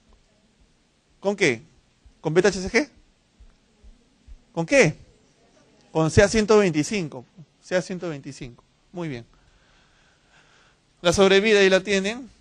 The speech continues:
A, a mayor, a menor estadio, mayor tiempo sobrevida. ¿No?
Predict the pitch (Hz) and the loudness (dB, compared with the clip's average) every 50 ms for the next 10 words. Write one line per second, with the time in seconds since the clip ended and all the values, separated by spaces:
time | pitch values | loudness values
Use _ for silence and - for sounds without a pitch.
0 | _ _ _ - - _ - 147 147 147 143 - - 151 147 143 147 156 165 185 | _ _ _ -20 -20 _ -6 -6 -6 -6 -6 -8 -6 -6 -4 -2 0 2 4 4
1 | 202 196 202 202 208 - 156 151 151 160 180 190 185 - 180 185 202 202 202 180 | 2 2 0 -4 -6 -8 -8 -6 -2 0 0 0 -2 -4 -6 -2 -2 -2 -2 0
2 | 151 143 151 160 175 175 170 - 190 185 175 185 175 - 165 156 165 170 175 214 | 0 -2 0 0 0 -2 -2 -6 -10 -10 -10 -12 -12 -10 -8 -6 -4 -4 -4 -6
3 | 208 190 190 196 247 - _ _ _ _ _ _ _ _ _ _ _ _ _ _ | -8 -8 -8 -10 -12 -14 _ _ _ _ _ _ _ _ _ _ _ _ _ _
4 | _ _ _ _ _ _ _ _ _ _ _ _ _ _ _ _ _ _ _ _ | _ _ _ _ _ _ _ _ _ _ _ _ _ _ _ _ _ _ _ _
5 | _ _ _ _ _ _ _ _ _ _ _ _ _ - 190 214 - | _ _ _ _ _ _ _ _ _ _ _ _ _ -20 -20 -20 -20